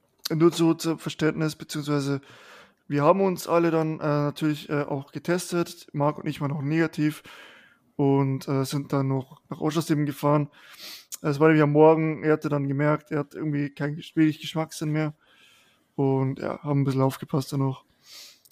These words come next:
Also alles gut. Äh, Marc und mir geht's gut. Wir sind auch beide negativ gewesen, weil's wir auch beide schon genesen sind.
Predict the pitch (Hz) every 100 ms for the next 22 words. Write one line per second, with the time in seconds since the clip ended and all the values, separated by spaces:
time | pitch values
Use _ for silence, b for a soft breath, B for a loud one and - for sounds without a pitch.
0 | - 160 160 185 170 - 175 - - _
1 | 156 151 147 143 - 190 156 139 151 147
2 | 143 - 147 143 147 - 147 143 147 143
3 | 139 - _ 151 156 156 - 156 151 147
4 | 143 - b b b b b b b -
5 | 143 143 - 147 139 - 147 143 135 139
6 | 135 151 170 220 196 175 147 185 202 -